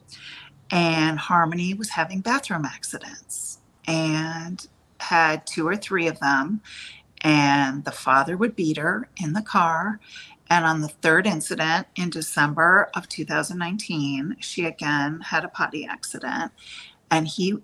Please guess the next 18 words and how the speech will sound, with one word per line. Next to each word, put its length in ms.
he 240
was 140
still 280
driving 360
the 60
car, 520
and 100
he 360
turned 260
around 640
and 500
just 720
hit 180
her 140
three 240
or 60
four 180
times 580